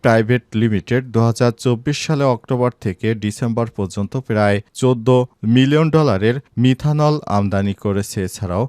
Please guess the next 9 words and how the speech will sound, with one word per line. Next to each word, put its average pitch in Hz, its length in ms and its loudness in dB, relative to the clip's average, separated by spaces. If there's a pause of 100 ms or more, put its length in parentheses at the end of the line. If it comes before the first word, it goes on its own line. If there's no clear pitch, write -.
(160)
কাঞ্চন 127 500 2 (260)
পলিমার্স 131 600 2 (120)
নামের 101 360 -2
এক 101 180 0 (100)
প্রতিষ্ঠান 117 680 -4
ইরানি 110 400 0 (200)
পলিথিন 147 540 2 (140)
আমদানি 110 460 2
করেছে 95 480 -4